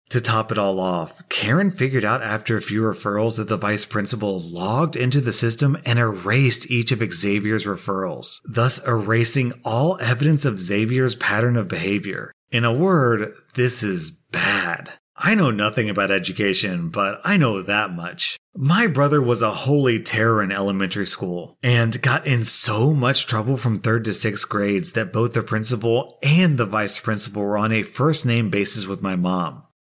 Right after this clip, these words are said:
Those records sure didn't just disappear. Not into the shredder, and certainly not into the digital ether.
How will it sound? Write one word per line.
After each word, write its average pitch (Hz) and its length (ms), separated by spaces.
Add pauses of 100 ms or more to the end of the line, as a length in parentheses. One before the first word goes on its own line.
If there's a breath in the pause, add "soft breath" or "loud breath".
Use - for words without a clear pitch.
(120)
Those 160 320
records 117 420
sure 127 200
didn't 113 280
just 110 320
disappear. 101 760 (180)
Not 117 300
into 113 160
the 107 100
shredder, 104 640
and 117 240
certainly 190 420
not 131 240
into 123 160
the 107 140
digital 104 580
ether. 104 560